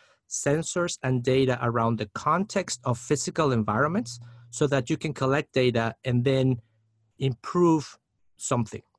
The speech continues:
right? And so if you think about just the, the software counterpart, as product managers, we're really, uh, attuned to adding, um, instrumentation so that we can see how our customers are using our product.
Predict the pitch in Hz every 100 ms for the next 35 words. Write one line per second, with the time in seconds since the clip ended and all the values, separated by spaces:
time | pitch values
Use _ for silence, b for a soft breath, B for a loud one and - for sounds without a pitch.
0 | - 127 143 147 - 151 143 - _ -
1 | 135 165 - 190 196 - 147 127 139 -
2 | 127 120 110 123 113 - - 139 - 147
3 | 127 131 120 110 - 104 135 _ b b
4 | b b - 123 - - 131 123 175 233
5 | 151 127 120 135 127 131 123 123 117 B
6 | B B 120 113 - 120 - 151 147 127
7 | 131 123 131 135 135 127 b b b b
8 | b _ 123 117 107 101 - _ _ -
9 | _ _ _ - 143 - 139 120 143 147
10 | 139 123 131 123 131 131 120 - - 143
11 | 139 123 - 123 - 131 123 117 104 113
12 | 117 131 117 95 - 104 170